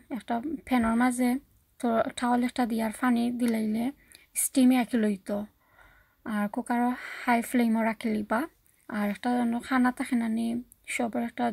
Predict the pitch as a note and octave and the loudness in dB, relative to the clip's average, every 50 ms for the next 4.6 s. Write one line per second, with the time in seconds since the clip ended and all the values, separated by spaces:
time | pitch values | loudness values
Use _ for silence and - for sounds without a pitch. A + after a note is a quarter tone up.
0 | A3+ A#3+ A3+ A3+ G#3 A#3+ A3 A3 A#3+ A#3+ A#3 B3 - - B3 A3+ - - A#3 A3+ | -2 -2 -2 -2 -2 -2 0 0 0 0 -2 -4 -4 -4 -4 -4 -4 -4 -6 -4
1 | - A3 G#3 - - A#3 A#3 A3+ G#3+ A#3+ A3+ - - A3+ A#3+ A3+ A3+ A3+ A3+ G#3+ | -4 -6 -6 -4 -2 -2 -2 -2 -4 -4 -6 -4 -4 -2 -2 -2 -2 -2 -2 -2
2 | G#3 - - B3 A3 A#3+ A#3 G#3 A#3+ A#3 G#3+ G#3+ G#3 - _ - A3+ A3 A3 A3 | -2 -2 -2 -2 0 0 0 0 0 0 -2 -2 -6 -8 _ -6 -4 -2 -2 -4
3 | G#3 - A#3 - A#3+ A3+ A3+ - - - B3 - - G#3+ - A3+ G#3+ G#3+ G#3 A3 | -4 -6 -8 -6 -4 -4 -4 -4 -6 -8 -8 -8 -10 -8 -6 -6 -4 -4 -4 -6
4 | - - C#4+ A#3 B3 A#3+ A#3 A#3+ B3+ C4 - - | -6 -6 -4 0 0 2 2 0 0 -2 -2 -4